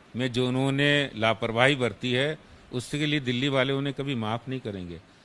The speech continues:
आज दिल्ली में लोग तड़प रहे हैं, दिल्ली में अस्पतालों में उनको इलाज नहीं मिल रहा,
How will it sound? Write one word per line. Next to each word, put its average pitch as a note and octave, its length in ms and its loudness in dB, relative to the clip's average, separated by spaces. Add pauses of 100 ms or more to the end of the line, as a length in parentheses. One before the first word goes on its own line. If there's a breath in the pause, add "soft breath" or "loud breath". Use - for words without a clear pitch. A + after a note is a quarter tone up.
(120)
आज C#3+ 200 4
दिल्ली C3 380 -4
में D#3 140 -4
लोग C#3+ 300 -4
तड़प C3 300 -4
रहे G#2 160 -4
हैं, F2 180 -8 (280 soft breath)
दिल्ली C3+ 300 -2
में D#3 140 0
अस्पतालों B2+ 560 -2
में C#3+ 120 -4
उनको C#3 260 -4
इलाज B2+ 360 2
नहीं A#2+ 140 -4
मिल G2 220 -8
रहा, E2+ 160 -8